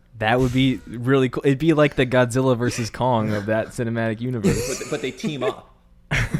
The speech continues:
Speaker 2: And then,
Speaker 1: Yeah.
Speaker 2: and then they play the Icelandic hockey team from, uh, D three.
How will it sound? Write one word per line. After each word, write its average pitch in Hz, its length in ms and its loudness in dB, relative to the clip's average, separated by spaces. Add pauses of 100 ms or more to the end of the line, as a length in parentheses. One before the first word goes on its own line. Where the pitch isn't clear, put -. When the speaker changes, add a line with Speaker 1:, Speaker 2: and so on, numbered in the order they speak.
(400)
Speaker 2:
And 127 100 -4
then, 139 140 4
Speaker 1:
Yeah. 190 60 12
Speaker 2:
and 151 80 10
then 143 100 -4
they 139 100 -4
play 131 220 -4
the 127 160 0
Icelandic 113 500 -4
hockey 110 300 -8
team 95 300 -10
from, 87 480 -8
uh, 85 220 -6 (280)
D 101 160 -8
three. 92 380 -12